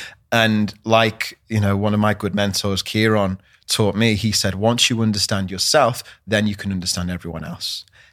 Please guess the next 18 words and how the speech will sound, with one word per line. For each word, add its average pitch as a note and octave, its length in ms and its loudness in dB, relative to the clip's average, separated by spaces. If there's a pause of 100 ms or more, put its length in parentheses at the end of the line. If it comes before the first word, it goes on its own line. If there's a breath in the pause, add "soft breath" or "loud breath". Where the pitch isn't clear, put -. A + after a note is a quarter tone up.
Never G2+ 380 -2
got - 160 -10
a - 40 -10
fucking F#2+ 320 -6
clue G2 180 -8
what F2 120 -10
that E2+ 160 -14
meant D#2+ 160 -14
when - 100 -18
you A#2 60 -14
first - 260 -12
told F2 260 -12
me. - 120 -16
I F#2+ 80 -8
totally E2+ 720 -4
get - 320 -8
it E2+ 60 -14
now D2+ 280 -12